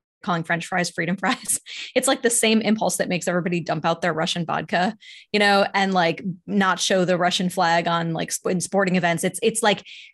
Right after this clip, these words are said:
we have to almost, like, have this national catharsis about, you know, that everything is terrible. But I do think sometimes that propels our policy response because it's, it's a, it, you're not having a reason to policy debate at that point. You're calling everyone who disagrees with you a traitor. Um, if you remember in the,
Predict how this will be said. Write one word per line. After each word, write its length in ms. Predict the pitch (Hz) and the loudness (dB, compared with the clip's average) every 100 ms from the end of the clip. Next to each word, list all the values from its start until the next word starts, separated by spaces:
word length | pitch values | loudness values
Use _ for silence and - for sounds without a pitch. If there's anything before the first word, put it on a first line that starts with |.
| _ | _
we 120 | 220 | 2
have 280 | 214 277 262 | 4 2 0
to 100 | - | 2
almost, 300 | - 214 208 | 2 4 2
like, 120 | 196 | 0
have 220 | - 180 175 | -2 -2 -2
this 140 | 170 | -4
national 380 | 180 180 - 170 | -2 -2 -4 -6
catharsis 720 | 180 - 165 175 - 160 - 202 | -8 -4 -2 0 -4 -4 -4 -2
about, 380 | 180 165 170 | -2 0 0
you 60 | 190 | 0
know, 140 | 170 | -2
that 160 | 165 175 | 0 -2
everything 340 | 175 180 175 | -2 -4 -4
is 100 | 170 | -6
terrible. 500 | - 180 170 160 165 - - - | -6 -4 -4 -4 -6 -8 -18 -2
But 220 | 311 330 - | 2 4 4
I 100 | 240 | 2
do 180 | 196 285 | 2 2
think 180 | 294 247 | 2 0
sometimes 380 | 214 214 190 | -2 -2 -4
that 140 | 196 - | -4 -4
propels 500 | 202 190 185 190 185 | -6 -4 -2 0 0
our 140 | 185 | -4
policy 420 | 165 269 349 - | -4 -2 -2 -2
response 460 | 165 165 - 151 165 | -6 -6 -6 -8 -6
because 240 | 196 202 | -2 0
it's, 220 | 196 202 - | 0 0 -2
it's 160 | 214 214 | -2 2
a, 180 | 208 190 - - | 2 0 -10 -6
it, 120 | 233 240 | -4 2
you're 140 | 233 | 2
not 160 | 269 247 | 4 2
having 220 | 269 269 | 2 2
a 60 | 202 | 2
reason 300 | 202 196 185 | 2 2 0
to 60 | |
policy 340 | - 196 185 170 | 0 -2 0 -2
debate 300 | 170 165 170 | -2 -2 -2
at 120 | 170 | -4
that 220 | 151 - | -6 -6
point. 160 | - - | -10 -6
You're 120 | 190 | -4
calling 280 | 196 185 185 | 0 0 2
everyone 320 | 196 208 208 | 2 2 2
who 80 | 196 | 2
disagrees 380 | 180 175 180 | 0 -2 -4
with 100 | 180 | -4
you 120 | 175 165 | -4 -6
a 40 | |
traitor. 460 | - 175 165 156 - - - - - | -4 -2 0 -2 -4 -16 -20 -14 -2
Um, 360 | 180 170 - _ | 0 0 -4 _
if 220 | 214 208 | -2 2
you 80 | 220 | 2
remember 320 | 214 202 220 | 4 4 4
in 80 | 208 | 2
the, 160 | 180 | 2